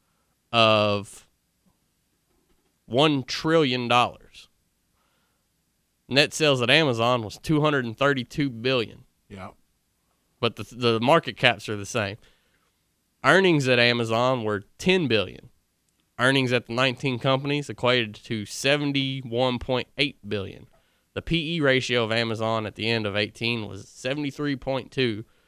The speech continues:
Speaker 1: versus the weighted average P E of the nineteen companies, eleven.
Speaker 2: There you go.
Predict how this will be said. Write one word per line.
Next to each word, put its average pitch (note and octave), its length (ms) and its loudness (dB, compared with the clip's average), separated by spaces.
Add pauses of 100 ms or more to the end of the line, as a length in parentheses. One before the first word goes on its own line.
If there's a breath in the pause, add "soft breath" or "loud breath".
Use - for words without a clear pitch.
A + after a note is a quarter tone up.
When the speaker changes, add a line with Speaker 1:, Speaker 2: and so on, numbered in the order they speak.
(360)
Speaker 1:
versus A#2 380 -2
the G#2+ 100 -2
weighted D3 360 4
average C#3 440 2
P C#3 120 -6
E A#2 480 -6 (140)
of G#2 140 -6
the G#2+ 80 -6
nineteen A#2 460 -4
companies, A#2 600 -4 (560)
eleven. G2+ 500 -4 (360)
Speaker 2:
There F#2 140 -10
you F#2+ 100 -6
go. G#2 360 -2